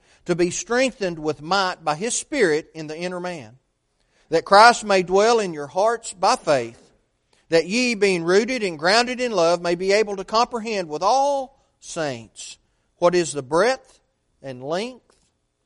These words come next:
and depth and height, and to know the love of Christ which passeth knowledge, that ye might be filled with all the fullness of God. Now unto Him that is able to do exceeding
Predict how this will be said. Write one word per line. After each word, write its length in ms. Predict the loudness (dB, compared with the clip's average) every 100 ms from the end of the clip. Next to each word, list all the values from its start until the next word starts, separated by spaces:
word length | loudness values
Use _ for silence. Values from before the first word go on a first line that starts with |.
| -20
and 200 | -16 -2
depth 420 | 0 2 -2 -14
and 140 | -20 -4
height, 560 | 0 0 0 -8 _ _ _ _ _ _ _ _ -10
and 120 | -8
to 80 | -2
know 220 | 4 6
the 100 | 6
love 240 | 4 4 2
of 160 | -6
Christ 500 | 0 4 4 2 -2
which 260 | -12 -14 -6
passeth 580 | 0 0 -2 -8 -10 _
knowledge, 760 | -6 0 2 2 -4 -12 -20 -20 _ _ _ _ -10
that 140 | -8
ye 140 | -4 2
might 240 | 2 2
be 100 | -2
filled 460 | -4 0 2 2 0
with 100 | 4
all 300 | 10 10 8
the 100 | 2
fullness 420 | -4 -4 -6 -14
of 140 | -12
God. 340 | -12 -12 -14 -20 _ _ _ _ _ _ _ -8
Now 240 | 0 2
unto 160 | 0 -2
Him 340 | -2 -2 0
that 160 | -2 -2
is 180 | -2 2
able 300 | 2 2 -4
to 160 | -10
do 220 | -2 0 0
exceeding 880 | -2 -6 -6 -2 -2 -2 -4 -10